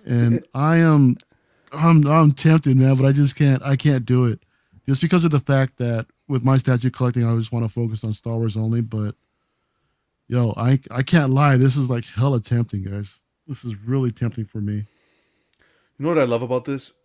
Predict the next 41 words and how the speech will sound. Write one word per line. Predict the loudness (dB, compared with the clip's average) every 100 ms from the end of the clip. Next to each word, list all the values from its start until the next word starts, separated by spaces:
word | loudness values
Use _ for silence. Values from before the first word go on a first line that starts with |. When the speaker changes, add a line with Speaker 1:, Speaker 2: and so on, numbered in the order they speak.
| _
Speaker 2:
I | -14
love | -10 -10
the | -10
competition. | -14 -14 -14 -16 -18 -16 -16 -20 -20 _
We | -18 -16
got | -12 -12 -12
Queen | -14 -12 -10 -2
Speaker 1:
Yes. | 2 2 2
Speaker 2:
Studios. | -2 -6 -10 -20 _ _
We | -12 -10
got | -10 -10 -8
X | -10 -10 -14
M. | -12 -10 -12 -14 -20 _ _ _ _ _ _ -14
Sideshow, | -4 -2 -2 -4 -8 -6 -6
I | -6
don't | -6
even | -10 -12
think | -14
Sideshow's | -12 -10 -10 -10 -14 -14 -20 _
con-, | -14 -14
a | -12
contender. | -14 -10 -6 -4 -6 -10 -16 -12
I'll | -8
be | -4
honest. | -4 -4 -8 -12 -10
I |
don't | -8 -8
even | -12
think | -14 -12
Sideshow | -12 -10 -10
is | -12
a | -12
contender | -16 -14 -10 -10 -10
right | -10
now | -12 -16
to | -18
these | -20 -20 -20
companies. | -20 -20 -20 -20 _ _ _ _ _ _
They're, | -8 -6 -6 _ _
they're | -12
pricey, | -8 -4 -4 -4 -12 -16